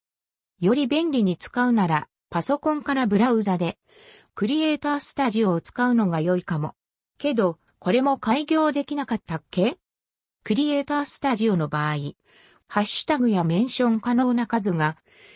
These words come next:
マイナスカウントされていってり、記載可能な残りの文字数などが表示されて便利。さらに予約投稿も可能。とはいえ、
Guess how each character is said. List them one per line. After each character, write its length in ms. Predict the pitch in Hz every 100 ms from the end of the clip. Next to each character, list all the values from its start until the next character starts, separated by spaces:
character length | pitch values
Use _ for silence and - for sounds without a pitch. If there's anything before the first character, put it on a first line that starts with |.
| _
マ 200 | 156 214
イ 40 |
ナ 140 | 311 339
ス 120 | -
カ 180 | 302 294
ウ 60 | 247
ン 80 |
ト 120 | 202 202
さ 140 | 202
れ 120 | 196
て 120 | 190
い 60 | 170
っ 40 |
て 220 | - - 185
り、 220 | 151 - _ _ - - - - _
記 100 | -
載 220 | 269 277
可 160 | 269 269
能 220 | 254 254
な 140 | 247
残 220 | 240 226 285
り 120 | 277
の 120 | 269
文 120 | 214
字 120 | 185 233
数 220 | 277 277
な 140 | 269
ど 120 | 233
が 80 | 208
表 340 | 180 - 214 214
示 120 | 240
さ 140 | 233
れ 100 | 226
て 180 | 214 226
便 280 | 196 226 180
利。 180 | 151 - _ _ _ _ _ - - _
さ 180 | - 330
ら 120 | 339
に 140 | 220
予 120 | 170 165
約 220 | 240 -
投 240 | - 277
稿 200 | - 208
も 120 | 175
可 160 | 147 170
能。 340 | 165 156 151 - _ _ _ _ _ _ _ - - _
と 140 | 254
は 140 | 285 247
い 160 | 180
え、 180 | 190 190